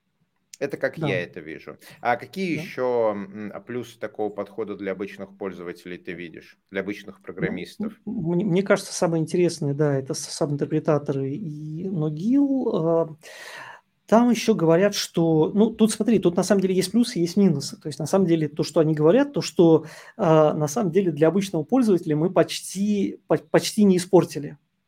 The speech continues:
Speaker 2: По-, как бы почти не сделали хуже, потому что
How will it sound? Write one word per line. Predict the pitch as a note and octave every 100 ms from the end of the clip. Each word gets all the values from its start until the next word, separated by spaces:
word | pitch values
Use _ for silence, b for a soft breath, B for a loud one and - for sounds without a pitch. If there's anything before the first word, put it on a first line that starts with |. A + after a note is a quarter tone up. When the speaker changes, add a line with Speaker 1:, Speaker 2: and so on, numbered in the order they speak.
| _ _ _ -
Speaker 2:
По-, | F3 - A2+
как | F3
бы | D#3
почти | G3 F#3+ B3+
не | A#3+ F#3+
сделали | D#3 G3+ G3
хуже, | G3 G3 D#3 C3+
потому | - D#3
что | E3+ - E3+